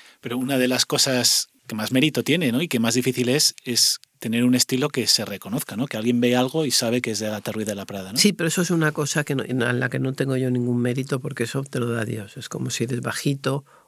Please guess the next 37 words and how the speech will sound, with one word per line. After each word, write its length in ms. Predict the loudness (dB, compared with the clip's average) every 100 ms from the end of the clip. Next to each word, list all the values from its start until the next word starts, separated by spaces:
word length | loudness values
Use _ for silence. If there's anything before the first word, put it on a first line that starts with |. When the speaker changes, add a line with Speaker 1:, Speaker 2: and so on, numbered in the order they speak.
| -6
Speaker 2:
o 200 | 0 2
alto 520 | 2 0 -4 -6 -6 -12 -20 -12
o 140 | -2 2
tienes 340 | 4 2 2
los 160 | -4 -6
ojos 220 | -6 -6
azules, 480 | -4 -4 -4 -6 -4
no 140 | -4
tienes 260 | -2 -4 -4
ningún 280 | -4 -4 -4
mérito, 380 | -4 -6 -4 -2
porque 280 | 0 0
yo 120 | 0 0
tengo 380 | 0 2 0 -4 -20 -20 -20 -20 _ -2
mi 140 | -2
propio 360 | 2 -2 2 0
estilo, 600 | 0 0 0 0 -2 -8 _ _ _ _ _ _
solo 280 | -2 2 2
sé 160 | 0 -4
hacer 240 | -4 -4
eso, 320 | -2 -4 -8 -10 _ _ _ _ _ _ _ _ _ _ -2
y 120 | 0
lo 120 | 2
bueno 240 | 0 0 0
que 60 |
tiene 240 | 0 0 0
mi 80 |
estilo 340 | 0 -2 0 0
es 80 | -2
que 140 | -4
al 80 | -4
principio 520 | -6 -6 -4 0 0
hay 80 | 0
mi, 280 | -2 -4 -4
mucha 340 | -4 -2 -2
gente 340 | -2 -2 -2
que, 200 | -2 -4